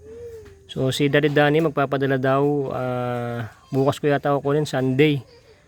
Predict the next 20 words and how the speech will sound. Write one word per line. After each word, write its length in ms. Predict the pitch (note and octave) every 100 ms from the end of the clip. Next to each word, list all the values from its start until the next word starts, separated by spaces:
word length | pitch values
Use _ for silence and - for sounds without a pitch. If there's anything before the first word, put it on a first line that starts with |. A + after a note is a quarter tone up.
| _ _ _
Si 160 | -
Mami 320 | C#3+ D3+ D#3
Tats, 480 | D#3 E3 E3 - - - - - - - - - -
sa 160 | - C3+
katapusan. 640 | C#3 C#3 C#3+ D#3 D3 A#2+ G#2+ -
So, 240 | - B2
yan, 240 | C#3+ C3+ A#2+
tapos 240 | B2 -
talaga 400 | C3+ B2+ B2 -
to. 60 | - - - - - - _ _ - _ _ - - - - - - - - - - - - - - - - - - _ _ _ - - - - _ -
So, 160 | A#2
yan, 80 | A#2+
natapos 480 | B2 A#2+ B2+ B2 C#3
na 80 | C3+
tayo 200 | C3 C3
dito, 320 | C3 B2+ C3
guys, 320 | C3+ C3 -
ah, 320 | C3 B2 B2 B2
next 320 | C3+ - D#3+
week. 160 | D#3